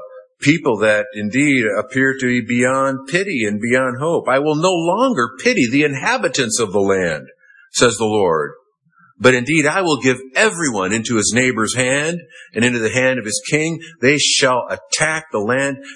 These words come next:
and I will not deliver them from their hand." The Romans would destroy Jerusalem and the temple in the year seventy A D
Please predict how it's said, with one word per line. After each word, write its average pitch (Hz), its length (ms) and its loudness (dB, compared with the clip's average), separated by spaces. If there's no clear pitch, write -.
and 101 140 0
I 123 80 2
will 127 240 2
not 196 500 2
deliver 143 380 2
them 90 360 -4
from 123 180 4
their 117 240 2
hand." 101 480 -4
The 139 160 4
Romans 131 880 0
would 131 280 2
destroy 110 760 0
Jerusalem 104 920 0
and 127 180 2
the 127 160 -4
temple 120 460 -4
in 127 140 0
the 123 100 0
year 120 180 2
seventy 117 800 0
A 101 300 0
D 80 400 -6